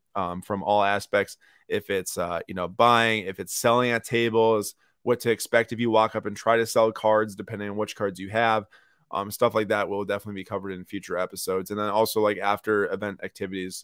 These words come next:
um, we can talk about too. And Matthew says, "Those are extra costs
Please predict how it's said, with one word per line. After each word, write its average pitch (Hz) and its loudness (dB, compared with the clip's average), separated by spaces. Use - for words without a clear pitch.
um, 92 -10
we 90 -12
can 92 -14
talk 90 -12
about 82 -14
too. 82 -12
And 127 4
Matthew 135 6
says, 117 6
"Those 135 6
are 131 6
extra 127 0
costs 123 2